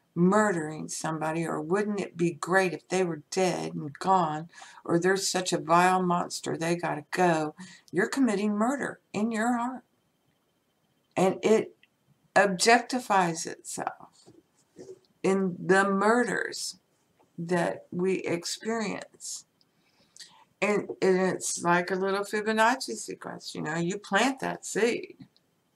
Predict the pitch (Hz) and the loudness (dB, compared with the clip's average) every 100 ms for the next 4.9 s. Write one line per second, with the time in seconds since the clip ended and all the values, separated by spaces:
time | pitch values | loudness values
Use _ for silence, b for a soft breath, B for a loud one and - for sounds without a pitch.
0 | - - - _ _ - 170 180 175 202 | -20 -18 -20 _ _ -4 0 0 0 0
1 | 208 196 208 208 - 240 214 202 185 185 | 0 0 0 0 2 2 2 -2 2 2
2 | 190 185 - 202 214 185 - 170 175 - | 2 -4 -6 -4 -4 -6 -8 -10 -14 -18
3 | B B B B - 185 180 - 202 202 | B B B B -10 -8 -8 -8 -8 -8
4 | 202 - - _ _ _ _ _ 143 | -14 -20 -20 _ _ _ _ _ -6